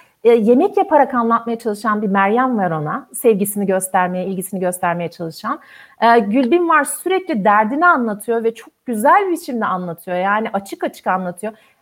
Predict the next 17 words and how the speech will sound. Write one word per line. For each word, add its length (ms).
Asla 520
dinlemiyor 440
ve 140
dinlemediğini 580
sürekli, 580
ne 100
zaman 340
kadınlar 480
konuşmaya 400
başlasa 520
konuyu 260
sekse 380
getirerek 720
"Seni 300
dinlemiyorum." 460
mesajı 460
veriyor. 340